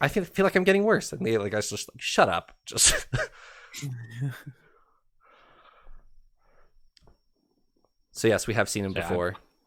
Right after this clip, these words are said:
Speaker 2: I'm convinced that's the same guy. I don't know who he is or why he's important, but w-, if we've seen him tw-, you know, w-, we've got a couple interludes in the, in the past or other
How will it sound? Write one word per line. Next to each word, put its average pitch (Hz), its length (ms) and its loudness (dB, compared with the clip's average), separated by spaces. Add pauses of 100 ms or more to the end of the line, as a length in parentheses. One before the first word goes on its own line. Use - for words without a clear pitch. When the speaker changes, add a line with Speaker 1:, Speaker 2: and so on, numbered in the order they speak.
(800)
Speaker 2:
I'm 113 120 -8
convinced 113 340 -4
that's 107 180 -4
the 98 80 -10
same 92 240 -8
guy. 82 320 -10
I 110 100 -8
don't 120 120 -6
know 117 80 -4
who 107 160 -4
he 156 140 0
is 143 340 -4
or 98 120 -8
why 107 260 0
he's 123 120 -2
important, 92 600 -6
but 98 160 -10 (280)
w-, - 140 -20
if - 180 -16
we've 107 160 -8
seen 202 200 -2
him 117 140 -4
tw-, - 140 -12 (1200)
you 113 60 -6
know, 104 80 -4
w-, 117 180 -8
we've 139 300 -6
got 220 120 4
a 147 60 2
couple 143 320 0
interludes 104 480 -4
in 104 120 -6
the, 95 300 -8
in 98 80 -10
the 92 80 -10
past 98 440 -6
or 101 140 -4
other 95 300 -6